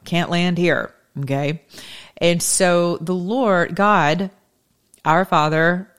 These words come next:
our Creator, has wired us with an immune system from the foundations of the earth. Now listen,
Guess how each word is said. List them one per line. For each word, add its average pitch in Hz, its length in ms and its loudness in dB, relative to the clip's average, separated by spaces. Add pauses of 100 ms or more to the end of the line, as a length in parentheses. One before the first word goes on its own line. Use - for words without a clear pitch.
(140)
our 143 260 0
Creator, 147 640 -2
has 147 340 -6
wired 151 680 0
us 143 380 -4
with 143 340 -4
an 160 180 -2
immune 208 500 0
system 151 640 -6
from 180 180 -2
the 185 100 0
foundations 196 560 2
of 196 80 0
the 220 140 2
earth. 196 180 0
Now 180 80 0
listen, 185 380 -2